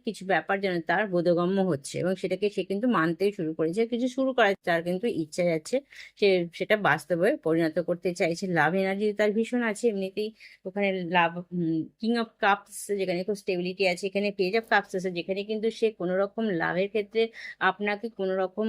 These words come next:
সে কিন্তু, উম, কমিটমেন্ট দেয়নি বা কোনো রকমই সে কিন্তু লাভের ব্যাপারে বলেনি। যতটুকু আপনি দেখেছেন, তার, আহ, ভাবে দেখেছেন, তার চালচলনে, তার কথাবার্তায় আপনি দেখেছেন আপনার প্রতি তার যে যত্ন, কেয়ার, সেটার প্রতি আপনি দেখেছেন, কিন্তু সে,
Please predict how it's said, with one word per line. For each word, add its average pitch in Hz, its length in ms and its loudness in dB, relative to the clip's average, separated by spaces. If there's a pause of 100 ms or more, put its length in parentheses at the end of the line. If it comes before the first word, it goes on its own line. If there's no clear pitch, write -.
সে 208 240 -4
কিন্তু, 202 320 -2 (160)
উম, 180 260 0 (220)
কমিটমেন্ট 254 580 2
দেয়নি 175 360 4
বা 226 200 2
কোনো 269 240 2
রকমই 240 400 4
সে 254 120 -6
কিন্তু 202 260 -2 (340)
লাভের 180 240 2
ব্যাপারে 190 360 2
বলেনি। 170 460 2
যতটুকু 190 420 -4
আপনি 190 260 -2
দেখেছেন, 175 520 -6
তার, 151 180 -2 (120)
আহ, 151 260 0 (160)
ভাবে 185 260 -2
দেখেছেন, 190 400 -2 (400)
তার 240 260 4
চালচলনে, 202 600 2
তার 202 160 2
কথাবার্তায় 160 600 0
আপনি 175 180 -2
দেখেছেন 175 380 0
আপনার 147 380 -6
প্রতি 190 260 -2
তার 165 180 0
যে 156 200 -12
যত্ন, 156 360 0
কেয়ার, 208 280 2 (140)
সেটার 208 320 0
প্রতি 190 260 -2
আপনি 180 200 2
দেখেছেন, 156 400 -4
কিন্তু 170 200 0
সে, 214 100 -2